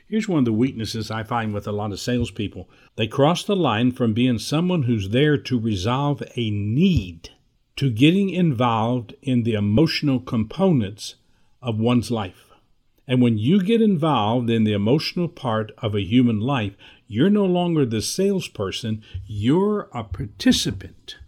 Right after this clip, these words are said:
in their emotional confusion. So, if we're gonna guide people, give 'em facts. Understand their real need.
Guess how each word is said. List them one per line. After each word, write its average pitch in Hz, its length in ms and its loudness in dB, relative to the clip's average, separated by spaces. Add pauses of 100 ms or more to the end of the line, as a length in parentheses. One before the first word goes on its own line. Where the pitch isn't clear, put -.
(140)
in 107 280 -2
their 117 520 2
emotional 113 640 2
confusion. 90 720 -10 (540)
So, - 300 -4 (960)
if 147 160 4
we're 156 140 4
gonna 139 200 6
guide 123 400 0
people, 156 460 -4 (840)
give 101 180 -2
'em 135 120 2
facts. - 500 -4 (840)
Understand 143 580 4
their 135 100 4
real 131 320 4
need. 120 500 0